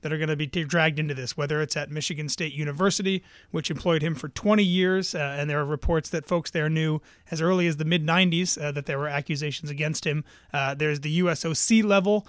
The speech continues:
uh, where there are accusations that folks there either knew about it or were blind to the, to the warning signs. Uh, the U S A Gymnastics as an organization has lost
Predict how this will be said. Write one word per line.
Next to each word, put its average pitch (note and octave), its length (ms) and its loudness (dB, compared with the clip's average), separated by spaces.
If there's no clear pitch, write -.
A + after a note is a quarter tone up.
uh, D3 220 0
where D#3 180 -2
there D#3 220 2
are D#3 80 4
accusations D#3 640 -2
that D3+ 160 -8
folks E3 260 0
there D#3 320 2
either F#3 260 4
knew G3+ 220 6
about F#3+ 260 6
it F#3+ 160 2
or E3+ 240 2
were D#3 220 0
blind E3 580 0
to F3 140 -4
the, D#3 200 -2
to F#3 140 -4
the D#3+ 100 -2
warning F3+ 320 0
signs. F3 560 -2
Uh, C3+ 300 -6
the E3 920 -4
U E3+ 380 2
S F#3 120 2
A F#3 60 4
Gymnastics E3 480 0
as D3+ 100 -2
an D#3 80 -2
organization E3+ 720 2
has D#3+ 220 -2
lost D#3 400 -2